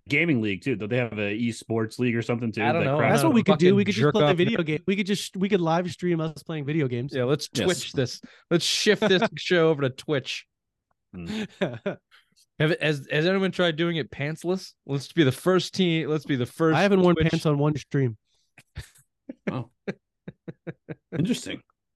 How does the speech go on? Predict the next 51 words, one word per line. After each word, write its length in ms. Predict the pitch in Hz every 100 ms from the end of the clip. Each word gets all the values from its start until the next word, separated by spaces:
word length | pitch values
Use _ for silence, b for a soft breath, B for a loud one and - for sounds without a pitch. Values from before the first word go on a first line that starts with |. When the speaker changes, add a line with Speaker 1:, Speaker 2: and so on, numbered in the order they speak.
| - -
Speaker 1:
That's 120 | 135
Speaker 2:
There's 180 | 180 -
Speaker 1:
very 100 | 185
Speaker 2:
a 20 |
joke 140 | -
Speaker 1:
interesting. 160 | 135 -
Speaker 2:
there 200 | 117 113
between 360 | 113 131 117 104
pantsless 720 | 120 123 120 - 120 113 -
and 100 | 107
stream, 460 | - 117 113 107
but 180 | 104 101 -
I 140 | 104
don't 140 | 101 92
know. 100 | 78
Speaker 3:
Yeah. 60 | 95
Speaker 2:
I'm 100 | 98
tired. 380 | - 90 90
It's 80 | 90
been 120 | -
a 40 | 101
long 220 | 101 95
day. 280 | 92 101 95
I 60 | 98
was 140 | 92
real 100 | 135
spicy 580 | - - - 113 107 98
earlier. 360 | 101 101 92
I 40 | 90
lost 380 | 87 95 101 101
it. 100 | 113
Speaker 1:
<laughs> 60 |
Yeah, 60 | 175
you 180 | 101 92
were. 160 | 160
You 100 | 107
were 100 | 156 110
cunt. 240 | - 170 -
No, 240 | 147 82 -
cunty's 260 | 127 117 92
Speaker 2:
Ah. 20 |
Speaker 1:
the 60 | 85
word. 220 | 92 127 -
Speaker 2:
Uh, 260 | 117 120 110
forty-five 540 | - 202 185 156 156 147
minutes 180 | 139
of 60 | 107
traffic 400 | - 127 110 92
fucking 260 | - 92 98
kills 260 | 117 120
the 120 | 104